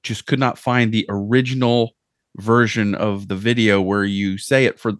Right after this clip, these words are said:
sort of the first time, where it was on social media. Uh, Jackie Maynard, I,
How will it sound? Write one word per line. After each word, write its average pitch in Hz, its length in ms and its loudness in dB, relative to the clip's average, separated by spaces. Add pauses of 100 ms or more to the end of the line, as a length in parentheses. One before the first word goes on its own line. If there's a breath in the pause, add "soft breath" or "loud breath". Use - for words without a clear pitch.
sort 117 220 -6
of 104 80 -4
the 95 80 -4
first - 320 -4
time, 110 240 -2
where 98 140 0
it - 60 -4
was 98 100 -14
on 95 120 -6
social 107 380 -6
media. 107 460 0 (500 soft breath)
Uh, 90 160 -4
Jackie 113 380 -2
Maynard, 110 400 0
I, 101 120 -4